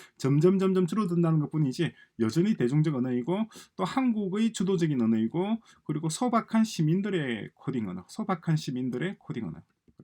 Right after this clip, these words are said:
쉽게 말해서, 어, 먹고 사는데, 먹고 사는데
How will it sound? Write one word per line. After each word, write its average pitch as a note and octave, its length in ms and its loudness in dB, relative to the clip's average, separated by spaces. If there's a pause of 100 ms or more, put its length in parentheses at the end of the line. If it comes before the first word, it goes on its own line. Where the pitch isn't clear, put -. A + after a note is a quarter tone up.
쉽게 F3 260 -6
말해서, D#3+ 360 -2 (440)
어, G2+ 180 -10 (280)
먹고 F#3 280 0
사는데, C#3+ 440 0 (180)
먹고 E3 240 -4
사는데 B2+ 580 -2